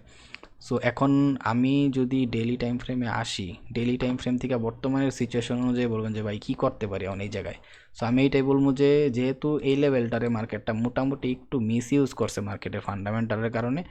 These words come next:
but ব্যাপার না, এখনও এটা ওয়েট করেন। কিন্তু এই জায়গায় একটা লেভেল আছে যেইটা আমার একটা সেলিং ইন্ডিকেশন দিতেছে। So এই জায়গায় মার্কেটটা যখন আসে এই লেভেলের ভিতরে আসবো,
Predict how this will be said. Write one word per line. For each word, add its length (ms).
but 100
ব্যাপার 320
না, 200
এখনও 340
এটা 160
ওয়েট 240
করেন। 300
কিন্তু 240
এই 160
জায়গায় 240
একটা 120
লেভেল 300
আছে 280
যেইটা 380
আমার 200
একটা 180
সেলিং 360
ইন্ডিকেশন 400
দিতেছে। 320
So 100
এই 120
জায়গায় 240
মার্কেটটা 300
যখন 220
আসে 160
এই 60
লেভেলের 280
ভিতরে 200
আসবো, 380